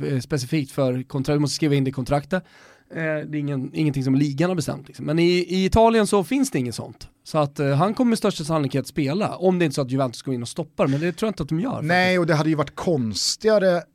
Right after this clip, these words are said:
Speaker 2: alltså, om han inte hade fått spela mot Juventus när han fick spela mot Atalanta här för någon vecka sedan.
Speaker 1: Ja, ja, nej, men, ja, ja, precis, precis. Nej,
Speaker 2: Så
Speaker 1: men
Speaker 2: att
Speaker 1: det, det är ju, det är därför jag säger,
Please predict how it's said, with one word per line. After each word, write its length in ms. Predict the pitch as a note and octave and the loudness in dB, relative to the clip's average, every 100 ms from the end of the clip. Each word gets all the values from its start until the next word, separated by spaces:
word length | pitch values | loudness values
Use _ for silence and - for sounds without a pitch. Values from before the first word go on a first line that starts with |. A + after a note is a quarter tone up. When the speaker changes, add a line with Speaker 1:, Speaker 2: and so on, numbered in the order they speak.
| _ - | _ -8
Speaker 2:
alltså, 260 | C#3+ D3 C#3+ | -2 0 0
om 240 | C#3+ C#3+ | -2 -2
han 260 | B2 C#3 - | -2 -2 -4
inte 320 | F3 C3 A2 | -4 -2 -2
hade 100 | A#2+ A#2+ | -4 -4
fått 120 | A2 | -6
spela 220 | C3+ G#2+ | -4 -4
mot 140 | G#2+ | -4
Juventus 880 | G2+ A#2+ F3 F#3+ - G#2+ G2+ - - _ - | -4 -2 0 -2 -4 -8 -6 -6 -8 _ -8
när 220 | A#2+ C3+ | -2 0
han 140 | A#2 B2 | -2 -4
fick 140 | C3 | -8
spela 280 | - C3+ A2 | -6 -4 -4
mot 160 | G#2+ | -6
Atalanta 460 | A#2 B2+ D3+ G3 A#2 | -6 -2 -2 -2 -2
här 80 | G2+ | -4
för 80 | G2 | -6
någon 100 | G2 | -8
vecka 200 | F2+ F2+ | -10 -14
sedan. 140 | - _ _ _ | -18 _ _ _
Speaker 1:
Ja, 240 | F#3+ G#3 F#3 | 2 4 4
ja, 180 | G#3+ F#3+ | 4 4
nej, 140 | G#3 | 4
men, 120 | G3 | 4
ja, 220 | F#3 G#3+ | 4 4
ja, 120 | F3 F3+ | 6 2
precis, 480 | E3+ - - - | 2 0 0 -4
precis. 440 | - C#3 E3 - - | -6 -2 -2 -4 -8
Nej, 180 | D#3+ F#3+ | 0 2
Speaker 2:
Så 60 | C3 | 2
Speaker 1:
men 100 | B2 | -6
Speaker 2:
att 100 | - - - - - E3+ E3 | -12 -20 -20 -16 -4 -2 0
Speaker 1:
det, 120 | G3+ | 0
det 100 | E3+ | 2
är 60 | G#3 | 4
ju, 180 | G3+ C#3+ | 4 0
det 120 | D#3+ | -2
är 40 | D#3+ | 2
därför 340 | F3 F#3 F3 | 2 4 2
jag 60 | C#3 | 0
säger, 340 | C3 B2+ | -2 -2